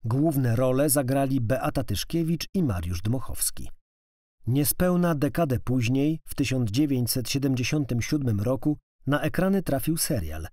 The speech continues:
wyreżyserowany przez Ryszarda Bera. Niezapomniane kreacje aktorskie stworzyli w serialu Małgorzata Braunek i Jerzy Kamas. Lalka Bolesława Prusa uchodzi za najważniejsze dzieło pozytywistycznej Polski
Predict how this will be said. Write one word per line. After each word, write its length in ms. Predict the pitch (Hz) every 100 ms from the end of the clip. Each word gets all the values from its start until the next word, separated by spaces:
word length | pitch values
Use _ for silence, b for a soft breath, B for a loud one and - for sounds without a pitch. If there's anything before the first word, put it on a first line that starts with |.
| _ -
wyreżyserowany 920 | 120 143 135 143 147 131 123 160 156
przez 260 | - 139 135
Ryszarda 540 | 156 160 113 87 117
Bera. 440 | 120 95 76 65 - - _ _ _ _ _ -
Niezapomniane 640 | 131 131 117 131 139 120
kreacje 540 | 117 113 131 - 123
aktorskie 540 | 92 - 139 156 - 175
stworzyli 440 | - 127 107 120
w 60 | -
serialu 500 | 120 123 127 131 127 _ -
Małgorzata 560 | 117 113 117 117 120 82
Braunek 540 | 123 151 151 143 - -
i 140 | 202
Jerzy 280 | 135 80 76 -
Kamas. 600 | 117 76 71 - - - - _ _ _ _ _ _ -
Lalka 500 | 135 185 190 - 185
Bolesława 560 | 147 139 120 165 151
Prusa 540 | - 143 156 - 143 147 - _ -
uchodzi 440 | 151 127 170 156
za 200 | 147 151
najważniejsze 880 | 143 143 127 131 110 151 180 - 170
dzieło 320 | 117 120 123
pozytywistycznej 880 | 120 143 123 120 98 - 127 127 120
Polski 540 | - 73 67 - 71